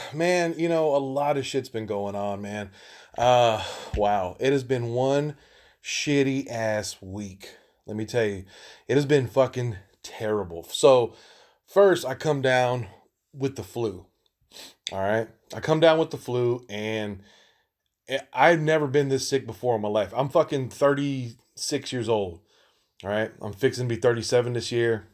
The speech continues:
and I've never, in my thirty-six years of life, ever been this fucking sick. Uh, man, it started with, um, I guess, like, your typical flu.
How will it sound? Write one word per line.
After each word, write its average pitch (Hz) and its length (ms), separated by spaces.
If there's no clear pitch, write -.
and 104 420
I've 117 340
never, 110 520
in 110 120
my 117 140
thirty-six 120 560
years 120 200
of 98 120
life, 95 420
ever 123 300
been 120 220
this 113 180
fucking 110 340
sick. - 520
Uh, 107 400
man, 117 260
it 117 100
started 127 380
with, 110 300
um, 95 360
I 143 100
guess, 165 180
like, 175 140
your 123 100
typical 143 580
flu. 95 460